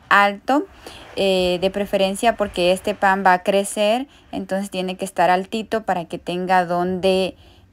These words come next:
eh, subir el pan.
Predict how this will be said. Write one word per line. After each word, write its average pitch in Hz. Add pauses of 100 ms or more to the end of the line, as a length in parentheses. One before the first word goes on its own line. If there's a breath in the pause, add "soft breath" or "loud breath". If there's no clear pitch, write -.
eh, 170 (220)
subir 180 (400 loud breath)
el 175
pan. 156